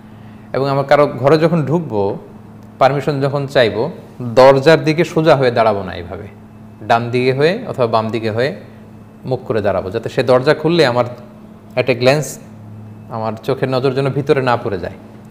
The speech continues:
হয়তো এমন কিছু হতে পারে এখনও সে, আহ, গুছিয়ে উঠতে পারেনি। রাসূল সাল্লাল্লাহু আলাইহি ওয়াসাল্লাম কারো বাসায় গেলে তিনি দরজার ডান দিকে অথবা বাম দিকে এইভাবে হয়ে দাঁড়াতেন, যাতে করে দরজা খুললে সরাসরি চোখ না পড়ে।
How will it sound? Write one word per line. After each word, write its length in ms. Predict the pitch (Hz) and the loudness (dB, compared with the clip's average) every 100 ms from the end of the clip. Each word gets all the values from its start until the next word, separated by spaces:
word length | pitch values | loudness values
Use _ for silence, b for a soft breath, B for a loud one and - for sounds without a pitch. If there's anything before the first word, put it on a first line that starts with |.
| - - - | -20 -20 -8
হয়তো 180 | 110 135 | 0 0
এমন 180 | 151 | 0
কিছু 240 | 151 147 156 | -4 -2 0
হতে 140 | 151 | 2
পারে 160 | 165 139 | 2 2
এখনও 240 | 131 143 | 2 -2
সে, 120 | - | -6
আহ, 1500 | 127 - - - - - - - 113 110 104 - - - - | -10 -14 -20 -20 -20 -20 -18 -6 -2 0 -2 -6 -18 -16 -6
গুছিয়ে 340 | 139 156 151 131 | -4 -2 0 0
উঠতে 180 | - | 0
পারেনি। 300 | 113 113 92 | 0 0 -2
রাসূল 720 | 87 - - - - - 127 139 | -12 -18 -20 -20 -6 -2 -2 -2
সাল্লাল্লাহু 80 | |
আলাইহি 0 | |
ওয়াসাল্লাম 220 | 143 156 147 | -6 -4 0
কারো 360 | 147 151 156 - - - - - - - | 2 0 -2 -10 -20 -20 -20 -20 -20 -4
বাসায় 380 | 127 127 151 147 | 4 4 4 0
গেলে 320 | 139 113 143 139 | 0 0 -2 -2
তিনি 200 | 131 131 | -4 0
দরজার 520 | 123 123 123 151 127 | 4 4 4 4 4
ডান 240 | 123 127 | 2 2
দিকে 200 | 127 135 | 0 2
অথবা 220 | 135 135 | 2 2
বাম 280 | 123 120 120 | 0 -2 -2
দিকে 280 | 120 127 202 - - - - - - | -4 -2 -4 -8 -20 -20 -20 -20 0
এইভাবে 320 | 143 135 127 | 2 4 2
হয়ে 180 | 123 110 | 2 0
দাঁড়াতেন, 340 | 101 92 - - - - - - - - - - - - | -2 -4 -8 -16 -18 -20 -20 -20 -20 -20 -20 -20 -20 -6
যাতে 200 | 123 117 | -4 -2
করে 200 | - 120 | -2 0
দরজা 340 | 120 127 135 | 2 4 2
খুললে 400 | 139 151 156 135 190 - - - - - - - - - | 0 -2 -2 -2 -4 -14 -20 -20 -20 -20 -20 -20 -20 0
সরাসরি 380 | 147 147 143 | 2 2 0
চোখ 280 | 135 143 123 | 0 0 0
না 80 | 110 | -4
পড়ে। 220 | - - | -6 -10